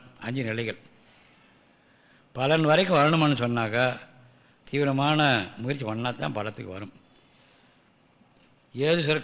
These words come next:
காரியம் அவதி கூட வரும், பலத்துக்கு சில பேர் சிலது வராது. அது எத்தனையோ பார்க்கலாம்.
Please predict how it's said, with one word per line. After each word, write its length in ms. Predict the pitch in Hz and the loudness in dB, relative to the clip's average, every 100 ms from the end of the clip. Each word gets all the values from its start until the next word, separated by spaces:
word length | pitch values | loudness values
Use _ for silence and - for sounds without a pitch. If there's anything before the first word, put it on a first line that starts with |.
| - | 0
காரியம் 260 | 147 135 | 2 4
அவதி 180 | 120 170 | 4 2
கூட 160 | 160 175 151 | 2 4 6
வரும், 220 | 139 92 | 4 2
பலத்துக்கு 320 | 127 147 151 131 | -2 -2 -4 -4
சில 100 | 123 | -2
பேர் 140 | 117 95 | -4 -4
சிலது 220 | 131 113 | -8 -6
வராது. 200 | 104 98 - _ _ - - _ _ _ _ _ _ _ _ | -6 -10 -14 _ _ -20 -20 _ _ _ _ _ _ _ _
அது 120 | 139 | -12
எத்தனையோ 220 | 143 - 156 | -10 -12 -10
பார்க்கலாம். 300 | 139 107 - | -10 -12 -16